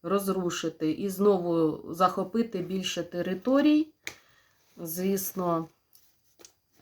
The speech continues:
взяття територій — це є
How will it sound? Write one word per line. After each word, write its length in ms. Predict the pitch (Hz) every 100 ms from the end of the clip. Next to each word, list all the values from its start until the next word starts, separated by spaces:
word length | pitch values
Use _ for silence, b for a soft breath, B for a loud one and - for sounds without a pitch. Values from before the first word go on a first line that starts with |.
| _ _ _ - - -
взяття 420 | 165 185 190 185
територій — 640 | 180 175 180 180 247 240
це 220 | 214 - 180
є 340 | 170 185 196